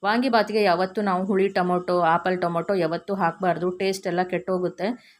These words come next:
ಅದು ರುಚಿ, ಅದು ಮೈ-, ಅದು ವಾಂಗಿಬಾತೇ ಅನ್ನಿಸ್ಕೊಳ್ಳಲ್ಲ. ವಾಂಗಿಬಾತ್ಗೆ ಏನಿದ್ರು ಹುಣಸೆ ರಸ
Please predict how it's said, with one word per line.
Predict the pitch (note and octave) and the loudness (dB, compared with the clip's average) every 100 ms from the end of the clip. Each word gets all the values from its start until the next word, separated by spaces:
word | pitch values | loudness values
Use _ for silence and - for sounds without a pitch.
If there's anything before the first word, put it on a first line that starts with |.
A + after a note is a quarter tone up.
| - | -8
ಅದು | E3+ F3+ | -2 0
ರುಚಿ, | F3 F#3 A3+ A3 | 0 0 -2 -2
ಅದು | F3 F3+ F3+ | -2 0 0
ಮೈ-, | F3 F3+ F3+ F3+ | 0 -2 -2 -4
ಅದು | E3+ F3 | -2 0
ವಾಂಗಿಬಾತೇ | E3+ F#3 G#3+ F#3+ F3+ G3+ | 0 0 2 2 2 0
ಅನ್ನಿಸ್ಕೊಳ್ಳಲ್ಲ. | E3 E3+ - F3+ D#3+ F3+ A#3 - _ _ G3+ | -2 -4 -4 0 0 0 -2 -8 _ _ -4
ವಾಂಗಿಬಾತ್ಗೆ | A3 A#3+ A#3 A3 G#3 | -2 0 0 0 0
ಏನಿದ್ರು | G3+ F#3+ F3+ A3+ | 0 0 -2 -2
ಹುಣಸೆ | A3 F3+ F3 F#3+ | 0 -2 0 0
ರಸ | E3 F3 | 0 -4